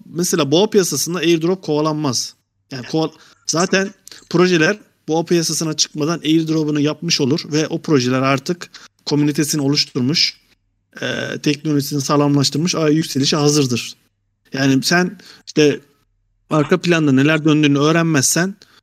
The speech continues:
boğa piyasasında da kazanamazsın. Yani şans eseri kazanan oluyordur illaki ama benim demek istediğim burada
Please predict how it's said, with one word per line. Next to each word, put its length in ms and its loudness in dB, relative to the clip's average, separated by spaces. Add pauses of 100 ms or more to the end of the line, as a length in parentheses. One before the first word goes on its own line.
(140)
boğa 240 2
piyasasında 580 -2
da 60 -2
kazanamazsın. 720 -2 (460)
Yani 140 -2
şans 340 2
eseri 280 2
kazanan 400 0
oluyordur 340 2
illaki 420 -4
ama 260 0 (460)
benim 220 2
demek 220 4
istediğim 460 2 (540)
burada 360 4